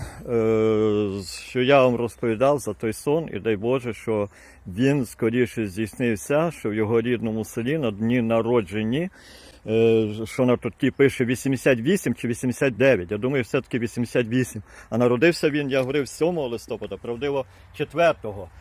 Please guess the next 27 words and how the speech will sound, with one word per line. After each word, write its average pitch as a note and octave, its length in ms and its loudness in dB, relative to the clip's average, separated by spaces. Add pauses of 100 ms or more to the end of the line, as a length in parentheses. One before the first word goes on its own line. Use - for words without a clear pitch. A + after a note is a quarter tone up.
(380)
е, A#2 340 0
власне, B2+ 460 2
на C3 120 2
День C#3+ 220 2
Казанської C3+ 520 2
Матінки B2+ 400 2
Божої. A#2+ 580 2 (220)
Тому C3+ 280 4
молимо C#3 360 2
Бога, C#3+ 240 6
щоб G#2 200 -8
до A2 100 0
четвертого B2 500 0
листопада, B2 580 2 (360)
ймовірно, B2 500 6
були B2 240 2
всі C3+ 220 -2
ті - 140 -4
події, C3+ 500 -2 (260)
е, G#2 500 0
які, A#2+ 420 0 (680)
е, G#2 400 0 (240)
були C#3 220 6
в A2 60 2
пророчих B2 560 4
віщих A#2 500 -2
снах. A2+ 440 0